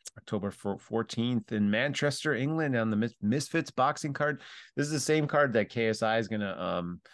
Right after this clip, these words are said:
potentially, or is going to meet Tommy Fury in a fight, so, in an exhibition fight. So, um, pretty interesting to me that these Paul brothers continue to,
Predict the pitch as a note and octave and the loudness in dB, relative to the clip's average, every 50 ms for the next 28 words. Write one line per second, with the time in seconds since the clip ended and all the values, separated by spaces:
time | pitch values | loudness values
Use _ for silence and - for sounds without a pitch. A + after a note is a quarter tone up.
0 | - - - - _ _ _ _ - - - A2+ A2 G#2 - A2 G#2 G2 F#2+ F2 | -20 -20 -20 -20 _ _ _ _ -12 -6 -2 0 0 0 0 0 0 2 2 4
1 | D#2 D#2+ D#2+ D#2+ D#2 F2 F#2 F2+ - G2+ F#2+ G2+ G2+ G2 F#2+ G#2 G#2 G#2+ - - | 4 4 2 2 0 -2 -4 -4 -4 -2 -2 0 0 0 0 0 0 0 -2 -2
2 | A#2 G#2+ G#2 A2 G#2 - - A2 A2 A2 A2 G#2+ A2 A2 G#2+ G#2 - - A2+ A#2 | -2 -2 0 -2 -4 -4 -2 0 0 2 2 2 0 -2 -4 -4 -4 -2 -2 -2
3 | A#2+ A#2+ - - - A2 F#2+ F#2 - G2+ G2 G2 F2+ G2 - - - G#2+ A2 G#2+ | -2 -2 -6 -4 -2 0 2 2 2 0 0 0 0 0 -2 -4 -6 -6 -4 -4
4 | - A2+ G#2 - A#2 A#2 B2 - - - G#2+ F#2+ F2 - - - - - - - | -4 -6 -4 -2 0 0 -2 -2 -4 -4 -2 -2 -2 -2 -4 -8 -14 -20 -20 -20
5 | - _ _ _ - G2+ G2+ G2 G2+ G2 F#2+ F#2+ F#2+ F#2+ F#2 F2+ F2+ - - _ | -20 _ _ _ -6 -4 -2 0 0 0 0 0 0 -2 -2 -4 -4 -6 -10 _
6 | _ _ _ _ _ _ _ _ - D#3 D3+ D3 C#3 C3+ C3 C3 A#2 - - B2+ | _ _ _ _ _ _ _ _ -2 0 2 4 4 2 2 0 -4 -2 0 0
7 | A#2 A2 G#2+ A2+ - - G#2+ G#2 G#2 G#2+ A#2+ A#2+ A2 G#2 F#2+ F2+ - - G2 F#2 | 2 2 0 0 0 0 0 0 2 0 0 0 2 0 0 0 -2 -6 -8 -8
8 | F#2 F2 - - G#2 G2 F#2+ F#2 E2+ G2+ F#2+ F2+ G2 F#2+ - - G2 F#2 - - | -8 -10 -8 -4 0 2 2 2 2 0 0 0 -2 -4 -6 -6 -6 -6 -4 -4
9 | G2+ G2 G2 G2 F2 F2+ F2 | -4 -4 -4 -4 -4 -4 -6